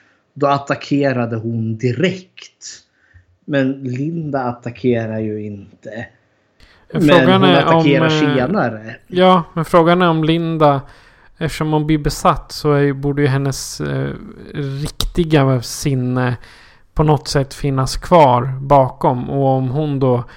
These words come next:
Speaker 2: kämpar emot den här demonen och
Speaker 1: Mm.
Speaker 2: demonen i sig inte kan få lika mycket kraft. Nu är det här riktigt mycket, eh, djupt, djupt, men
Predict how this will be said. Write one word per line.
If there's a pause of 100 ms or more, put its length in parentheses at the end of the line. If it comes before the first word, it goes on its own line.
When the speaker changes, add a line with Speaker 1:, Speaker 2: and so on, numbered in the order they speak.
(140)
Speaker 2:
kämpar
emot
den
här (600)
demonen (1080)
och
Speaker 1:
Mm.
Speaker 2:
demonen
i
sig
inte
kan
få
lika
mycket
kraft.
Nu
är
det
här (300)
riktigt
mycket, (520)
eh, (100)
djupt,
djupt,
men